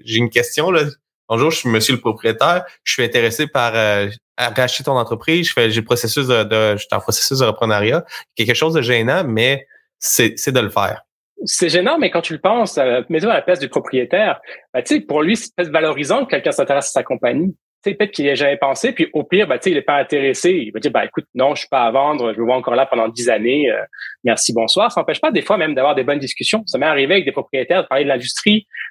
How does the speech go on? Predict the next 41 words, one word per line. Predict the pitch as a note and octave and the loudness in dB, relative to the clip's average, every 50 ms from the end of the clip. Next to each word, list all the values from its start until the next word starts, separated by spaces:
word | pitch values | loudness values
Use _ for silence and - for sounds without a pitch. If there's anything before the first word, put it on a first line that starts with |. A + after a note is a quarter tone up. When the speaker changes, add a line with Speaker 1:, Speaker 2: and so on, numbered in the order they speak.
| - _ | -6 _
Speaker 2:
parler | C3+ C#3 D3+ | 0 0 2
de | D3+ | 2
leur | D3 C3+ - | 0 0 0
contexte, | - C3 C3 B2+ - G#3 G3+ G#3 G3 - - - _ _ _ _ C3+ | -4 -4 -4 -2 0 2 2 2 0 -4 -10 -12 _ _ _ _ -2
euh, | B2+ B2 B2 B2+ B2+ C3 B2+ - | 0 2 2 2 2 0 0 0
parler | - C#3 C#3+ D#3+ D#3 | 0 0 2 2 0
de | D3+ | 0
l'impact | C#3 - D#3 D#3 C3+ | 0 0 0 -2 0
de | C3+ | -2
la | B2 A#2+ | -2 0
covid. | - C#3+ C3+ C3+ C#3+ G3 A#3+ A#3 | 0 0 0 2 2 0 0 0
Puis, | - _ - | -2 _ -2
tu | |
sais, | - A3 | 0 0
souvent, | A3 - - D#3+ G3+ | 0 2 0 0 0
ils | G3 | 0
sont | - D#3 | 0 -2
contents | - E3+ E3+ D#3+ A3 B3+ | 0 0 0 0 0 0
d'avoir | G3 D#3+ - | 0 0 0
quelqu'un | C#3 - - D#3+ D3+ | 0 0 0 0 0
à | C#3+ | -2
qui | - _ _ - | -6 _ _ -2
parler, | C#3 - D3 E3 F3+ - _ _ _ _ _ _ - | 0 0 0 -2 -2 -6 _ _ _ _ _ _ -2
euh, | B2 A#2+ A2+ A2+ A#2+ | 0 0 2 0 0
des | C3 | 0
fois | C3 D#3+ D#3+ | 0 -2 0
de | - | 0
ces | D3 B2+ | 0 2
enjeux-là, | C#3+ C3+ A#2+ C#3 C3+ D3+ A3+ C#4 | 2 2 2 2 2 2 2 2
parce | - F3+ - | -2 -6 -2
qu'ils | - C#3 | -2 -2
ne | A#2+ | -2
peuvent | - _ | 0 _
pas | E3 C#3 | 0 0
vraiment | C3+ C#3+ C#3 C#3+ C#3+ | 2 0 2 0 0
parler | - C3+ C#3+ | 0 0 0
avec | D3 - | 0 0
leurs | C3+ B2 B2+ | 0 2 2
employés. | C3 B2 - B2+ A#2+ A#2+ D3 G#3 B3+ - - - - - _ | 0 0 0 0 2 2 2 0 0 -4 -12 -20 -20 0 _
Fait | D3 C#3 | 2 2
que, | - | 2